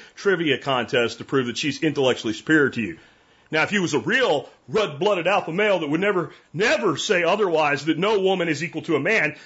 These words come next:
you'd take on both of those. But I already know what this guy's gonna do. He's gonna come up with some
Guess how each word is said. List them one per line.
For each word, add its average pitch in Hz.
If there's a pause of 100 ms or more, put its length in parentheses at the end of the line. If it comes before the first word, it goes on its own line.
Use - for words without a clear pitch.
you'd 277
take 214
on 247
both 302
of 254
those. 156 (200)
But 214
I 320
already 370
know 320
what 262
this 262
guy's 226
gonna 202
do. 233
He's 208
gonna 311
come 294
up 277
with 226
some 196